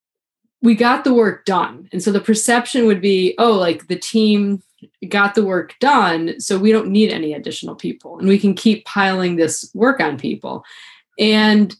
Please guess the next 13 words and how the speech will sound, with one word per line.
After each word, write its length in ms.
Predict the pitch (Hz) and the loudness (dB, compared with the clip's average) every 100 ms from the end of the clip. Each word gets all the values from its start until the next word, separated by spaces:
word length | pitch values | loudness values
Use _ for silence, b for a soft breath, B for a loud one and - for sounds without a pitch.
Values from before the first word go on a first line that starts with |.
| - | -2
everyone 360 | 240 370 440 349 | 2 4 4 4
was 120 | 190 | 2
exhausted, 580 | 165 220 285 294 240 160 | 2 2 2 0 -4 -4
right? 160 | 180 | -4
People 240 | - 214 220 | -2 0 2
had 140 | 208 | 2
not 260 | 190 190 - | 2 0 0
taken 360 | 214 185 185 | -4 -2 -2
any 240 | 180 185 202 | -2 -2 -2
time 320 | - 202 180 | -2 -4 -2
off 440 | 170 170 175 - - | 0 0 -2 -8 -12
in 500 | 160 160 160 156 151 _ _ _ _ _ _ - - _ | -8 -6 -6 -10 -14 _ _ _ _ _ _ -18 -18 _
in, 280 | 208 190 175 | 0 0 0